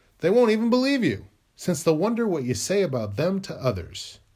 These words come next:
Your integrity and credibility are gone. So don't talk shit. About what? About people who aren't there,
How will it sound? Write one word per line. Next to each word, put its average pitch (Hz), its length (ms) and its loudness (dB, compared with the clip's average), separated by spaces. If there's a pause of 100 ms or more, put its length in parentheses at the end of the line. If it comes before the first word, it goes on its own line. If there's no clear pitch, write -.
(540)
Your 120 180 -2
integrity 170 760 -4 (180)
and 110 180 -8
credibility 104 920 -2 (680)
are 123 100 -4
gone. 71 400 -12 (1160)
So - 160 0
don't 180 240 2
talk 101 240 -4
shit. - 440 -8 (360)
About 101 240 -4
what? 214 280 0 (540)
About 196 340 0
people 240 360 0
who 208 240 -4
aren't 151 260 -4
there, 92 460 -6